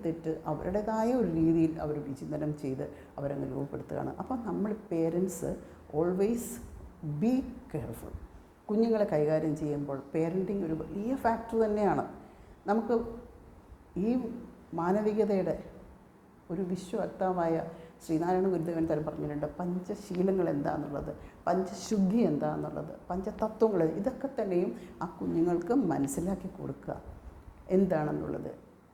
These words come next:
അത് വാക്ശുദ്ധിയുണ്ട്, മനഃശുദ്ധിയുണ്ട്, ഇന്ദ്രിയശുദ്ധിയുണ്ട്, ഗൃഹശുദ്ധിയുണ്ട്. ഇങ്ങനെയുള്ള എല്ലാ ശുദ്ധികളും കുഞ്ഞുങ്ങളെ പഠിപ്പിച്ചു കൊടുത്താൽ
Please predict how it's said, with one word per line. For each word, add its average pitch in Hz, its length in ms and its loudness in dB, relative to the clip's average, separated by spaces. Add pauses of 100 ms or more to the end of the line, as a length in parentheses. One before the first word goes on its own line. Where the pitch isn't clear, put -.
(100)
അത് 160 340 2 (260)
വാക്ശുദ്ധിയുണ്ട്, 151 920 0 (100)
മനഃശുദ്ധിയുണ്ട്, 165 800 2 (100)
ഇന്ദ്രിയശുദ്ധിയുണ്ട്, 175 960 4 (380)
ഗൃഹശുദ്ധിയുണ്ട്. 160 920 2 (300)
ഇങ്ങനെയുള്ള 269 560 2
എല്ലാ 220 400 4
ശുദ്ധികളും 214 540 0
കുഞ്ഞുങ്ങളെ 165 360 0
പഠിപ്പിച്ചു 160 440 -2
കൊടുത്താൽ 151 460 -2